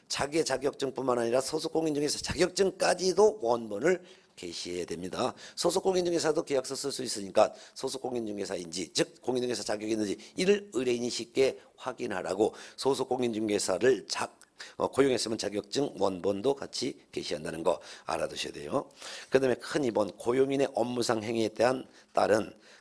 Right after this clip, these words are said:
개업 공인중개사의 책임이 있는데, 어, 소속 공인중개사의 업무상 행위에 따른 개업 공인중개사에 대한 책임, 어, 요거를 좀 간단하게 한번 제가, 어, 정리할게요. 네. 어,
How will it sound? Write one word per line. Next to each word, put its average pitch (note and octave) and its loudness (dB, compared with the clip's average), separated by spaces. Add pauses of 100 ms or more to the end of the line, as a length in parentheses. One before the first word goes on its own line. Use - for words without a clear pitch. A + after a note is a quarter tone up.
개업 A#2 2
공인중개사의 G2+ -2
책임이 C3 -6
있는데, A2+ 2 (560)
어, G#2+ 4
소속 E3 -2
공인중개사의 C#3 2
업무상 A#2 -4
행위에 A2+ -4
따른 A#2 -2
개업 G#2+ 0
공인중개사에 F#2+ -2
대한 F#2 2
책임, B2+ 0 (720)
어, F2 0 (100)
요거를 D#3 2 (280)
좀 F#2+ -6
간단하게 C3+ 0
한번 A2+ 0
제가, G2 -4 (340)
어, F2+ -6
정리할게요. A#2 -6
네. - -12 (2000)
어, F#2+ -2